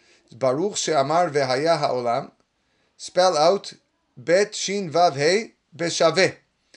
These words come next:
Beshaveh. What does this mean? The Baal Shem Tov explains that when a person knows and truly believes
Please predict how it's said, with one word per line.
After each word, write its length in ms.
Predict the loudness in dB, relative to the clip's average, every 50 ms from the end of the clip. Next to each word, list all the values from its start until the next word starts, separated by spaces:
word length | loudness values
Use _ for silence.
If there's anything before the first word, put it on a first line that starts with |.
| _ _ _ _
Beshaveh. 520 | -4 -4 -2 0 -2 0 0 -2 -6 -6 _ _ _ _ _ _ _ _ _ _ _ _ _
What 120 | -6 -4 -4
does 100 | -4 -4
this 180 | -6 -8 -8
mean? 220 | -10 -10 -12 -12 -18 _ _ _ _ _ _ _ _ _ _ _ _ _ -14
The 60 | -4
Baal 220 | 2 4 4 4 2
Shem 240 | 0 -4 -6 -4
Tov 160 | -4 -4 -4 -4
explains 680 | -6 -10 -10 -8 -6 -6 -6 -6 -8 -12 -18 -20 -20 _ _ _ _ _ _ _
that 120 | -8 -6 -6
when 120 | -6 -6
a 60 | -8
person 680 | -8 -6 0 0 2 2 2 -2 -2 -4 -4 -4 -4 0
knows 560 | 2 2 4 2 2 -2 -6 -8 -12 -12 -14 _ _ _ _ _
and 200 | -8 -8 -8 -8
truly 340 | -8 -8 -8 -6 -6 -6 -8
believes 680 | -6 -6 -6 -6 -6 -6 -6 -8 -8 -10 -14 -16 -18